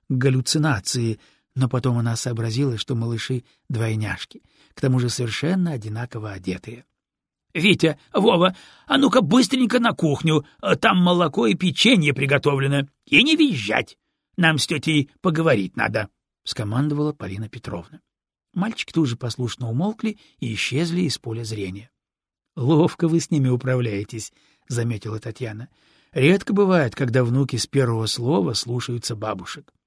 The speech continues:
"Так это уж правнуки", Полина Петровна улыбнулась счастливой улыбкой. Потому и слушаются,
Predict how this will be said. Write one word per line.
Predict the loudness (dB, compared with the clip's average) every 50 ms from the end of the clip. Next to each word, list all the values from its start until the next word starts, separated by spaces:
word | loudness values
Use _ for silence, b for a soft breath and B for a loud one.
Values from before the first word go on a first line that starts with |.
| _ _ _ _ _ _ _ _
"Так | -8 -8 -8 -4 -6
это | -6 -4 -2 -2
уж | -2 -2 -2 -6
правнуки", | -6 -6 -4 -2 -2 -2 -2 -4 -4 -6 -6 -8 -10 _ -16 -18 -18 -18 _ _ _ _ _ _ _ _ _
Полина | -4 -4 -4 -2 -4 -6
Петровна | -8 -8 -10 -8 -8 -6 -6 -6 -6 -8 -8
улыбнулась | -8 -6 -6 -6 -6 -6 -4 -2 -2 -2 -2 -4 -6
счастливой | -6 -6 -6 -8 -8 -8 -6 -8 -8 -6 -8
улыбкой. | -8 -8 -8 -8 -10 -10 -12 -18 -20 -20 -20 _ b b b b b b b b b
Потому | b -6 0 0 2 4 4 4 4
и | 4
слушаются, | 4 2 4 4 4 4 4 2 0 0 0 -2 -2 -2 -2 -4 -4 -6 -8